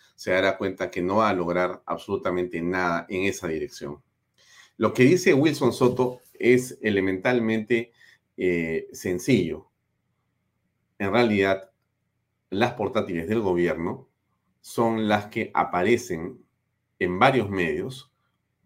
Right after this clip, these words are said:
como dando la sensación de que hay un clamor popular. Es parte de esta fantasía creada por el gobierno para apoderarse en el Perú del poder,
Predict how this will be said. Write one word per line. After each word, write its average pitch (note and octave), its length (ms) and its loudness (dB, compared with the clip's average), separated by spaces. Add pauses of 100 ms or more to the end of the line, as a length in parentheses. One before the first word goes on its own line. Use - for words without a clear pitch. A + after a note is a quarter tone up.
(520)
como C3+ 320 2
dando A2 320 0
la G#2+ 140 0
sensación A2+ 600 -2
de E2+ 120 -4
que F#2 100 -2
hay F#2 80 4
un G2 140 -4
clamor F2 400 -2
popular. C#2+ 500 -8 (1120)
Es - 180 0
parte B2+ 640 2
de E2+ 400 -2
esta G#2 260 -4
fantasía G2 920 -2 (800)
creada A2+ 540 4
por F2 120 -6
el F2 60 -4
gobierno F2 720 -6 (160)
para A#2+ 240 0
apoderarse F#2 880 -6 (160)
en F#2+ 160 -4
el G#2 160 -4
Perú F2 360 -8 (1700)
del C3 180 2
poder, C#3 400 -2